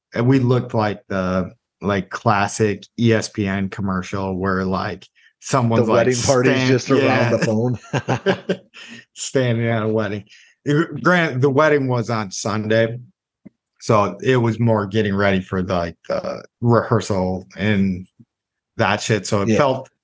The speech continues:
Speaker 1: felt a little bit more acceptable. Um, but, but yeah, so ultimately, I felt like the Badgers,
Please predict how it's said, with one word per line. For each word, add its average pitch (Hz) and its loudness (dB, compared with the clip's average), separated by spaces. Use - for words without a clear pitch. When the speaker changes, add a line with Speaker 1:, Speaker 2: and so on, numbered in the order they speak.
Speaker 1:
felt 135 0
a 127 2
little 123 2
bit 117 0
more 120 -2
acceptable. 120 -4
Um, - -16
but, - -10
but 208 6
yeah, 127 2
so 143 2
ultimately, 156 0
I 147 4
felt 139 -2
like 123 -4
the 123 0
Badgers, 110 0